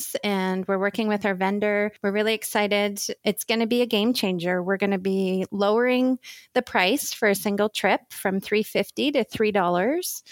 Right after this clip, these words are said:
We're introducing fare caps, which means if you're someone who does a lot of trip chaining and you have multiple stops, which a recent study showed a lot of women,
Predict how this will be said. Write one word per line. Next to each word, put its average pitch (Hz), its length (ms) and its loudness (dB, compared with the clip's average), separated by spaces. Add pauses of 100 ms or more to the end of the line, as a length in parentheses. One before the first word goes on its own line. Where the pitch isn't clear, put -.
(300)
We're 226 80 0
introducing 233 520 0
fare 202 320 0
caps, - 680 -4
which 208 260 -2
means 208 400 2
if 208 180 -2
you're 202 100 2
someone 202 400 2
who 208 80 2
does 196 200 0
a 202 40 0
lot 190 160 2
of 180 200 -4
trip - 320 -2
chaining 269 640 2 (400)
and 220 100 2
you 214 60 2
have 208 120 2
multiple 208 440 2
stops, - 560 0
which 214 320 2
a 214 60 4
recent 214 340 0
study 208 340 2
showed 202 400 2
a 202 60 4
lot 190 180 2
of 185 80 0
women, 208 500 2